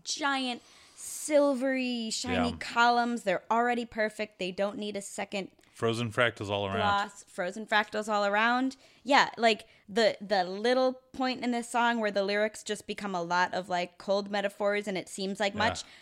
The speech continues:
Speaker 1: You're not looking at Elsa. You're looking at the architecture. <laughs> Like, it's just, it's so well directed.
Speaker 2: Yeah.
Speaker 1: And every single creator who is a part of it knows the through line,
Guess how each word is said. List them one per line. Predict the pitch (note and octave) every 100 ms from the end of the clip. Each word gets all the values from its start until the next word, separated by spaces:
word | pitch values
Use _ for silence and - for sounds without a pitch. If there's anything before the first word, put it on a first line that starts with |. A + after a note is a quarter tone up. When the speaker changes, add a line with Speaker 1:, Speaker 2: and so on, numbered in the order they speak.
| -
Speaker 1:
You're | G4+
not | E4+ -
looking | G#3 G3
at | E3+
Elsa. | E3+ G3+ A3+ A3
You're | G#3
looking | F#3 G3 F3
at | D3+
the | D#3+
architecture. | A3+ A#3 - B3 A#3 - A#3+ G#3+ G#3 F3+
<laughs> | A#3 - - - C#4
Like, | D4 B3 - _ _ - - - - C4+
it's | C4+ G#3+
just, | C4 B3+ B3+
it's | - A#3+ -
so | - - - C#4+ C#4+ B3+ B3
well | A#3+ G#3+ G3+
directed. | G3 G3 E3 D3+ - D#3 D3+ D#3+ D3+
Speaker 2:
Yeah. | F#2 - - _ -
Speaker 1:
And | G3 F#3+ - _
every | A#3 A3 G#3+ A3
single | - G#3+ G3+ F#3+ F3+ F3 E3+ - _ _ - -
creator | - G#3+ G3 F#3+ F3+ E3 D#3+ - -
who | G3
is | F3 F3
a |
part | - - F3+
of | E3+
it | E3 D3+ - _ _ _ -
knows | F#3+ G3 F#3+ F3+ F#3+ F#3 - -
the | E3
through | - - A#3+ A#3+
line, | A3+ A3 G#3+ G#3